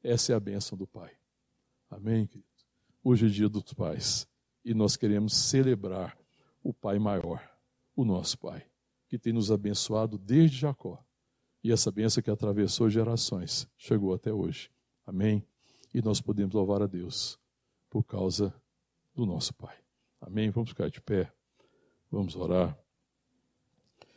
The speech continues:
Eu não sei em que, que você precisa ser abençoado. Eu não sei, é, a dificuldade, aquilo que às vezes impede. Eu não sei qual que é o seu medo. Eu não sei qual que é o seu temor.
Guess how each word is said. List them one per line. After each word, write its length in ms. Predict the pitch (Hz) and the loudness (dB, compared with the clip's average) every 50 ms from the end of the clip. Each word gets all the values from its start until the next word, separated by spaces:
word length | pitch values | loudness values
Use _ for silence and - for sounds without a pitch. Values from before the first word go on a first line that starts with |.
| _ _ - | _ _ -2
Eu 120 | - 101 | 4 6
não 80 | 107 113 | 8 8
sei 240 | 104 - - 139 131 | 8 10 10 10 10
em 80 | 117 | 10
que, 160 | - - 117 101 | 8 6 4 4
que 60 | - | 4
você 100 | - 110 | 4 2
precisa 240 | - - - 101 - | 4 4 2 2 4
ser 120 | - 107 | 4 2
abençoado. 580 | 95 101 95 90 - - - 87 80 71 67 - - - - | 2 2 2 0 0 0 0 0 -2 -4 -6 -10 -12 -8 -2
Eu 120 | 101 104 101 | 0 4 4
não 120 | 101 101 | 4 4
sei, 500 | - - - 120 120 123 123 123 123 - _ _ _ _ _ _ _ _ _ _ _ - | 6 6 8 10 10 10 8 6 2 -4 _ _ _ _ _ _ _ _ _ _ _ -6
é, 680 | - 90 110 104 104 104 104 104 101 101 92 90 85 - - | 0 4 8 10 10 10 10 10 10 8 6 4 2 0 -2
a 80 | 110 | -2
dificuldade, 1000 | 110 107 - - 113 - - 113 101 104 104 104 107 104 98 95 - - - 117 - _ _ _ _ _ _ _ _ _ _ _ _ _ _ _ _ _ - | -2 -2 0 0 0 0 0 0 2 4 6 6 6 6 6 4 0 -8 -12 -12 -14 _ _ _ _ _ _ _ _ _ _ _ _ _ _ _ _ _ -6
aquilo 460 | - 92 - - - 110 110 110 104 | -4 -4 -4 2 6 8 8 8 8
que 100 | - 117 | 8 6
às 160 | 101 98 98 | 6 8 8
vezes 220 | 104 107 104 95 107 | 10 8 8 8 6
impede. 920 | 92 - _ - 104 113 120 120 123 123 117 107 - - - - - - - - - - _ _ - | 2 0 _ 6 8 10 10 12 10 8 6 2 -4 -10 -10 -10 -12 -12 -14 -16 -20 -20 _ _ -2
Eu 100 | 113 113 | 2 4
não 100 | 110 107 | 6 6
sei 240 | 92 - - 107 101 | 6 6 8 6 6
qual 160 | - 104 95 | 6 4 0
que 80 | - 95 | 2 0
é 40 | 92 | -2
o 40 | |
seu 220 | - - - 95 90 | -2 0 -2 -2 0
medo. 380 | 92 101 113 123 131 127 - - - - _ _ _ _ _ _ _ _ _ _ _ _ _ - | 0 2 2 2 2 0 -4 -12 -20 -20 _ _ _ _ _ _ _ _ _ _ _ _ _ 2
Eu 100 | 107 107 | 4 6
não 140 | 107 107 98 | 8 8 8
sei 300 | - - - 107 104 101 | 6 6 6 8 6 6
qual 160 | - 101 92 | 4 0 -2
que 100 | - 101 | 0 -2
é 20 | |
o 40 | 92 | -2
seu 220 | - - 117 107 | 0 0 0 0
temor. 540 | - - 104 90 90 90 95 107 107 101 - | 0 -2 -6 -6 -4 -2 2 2 2 2 0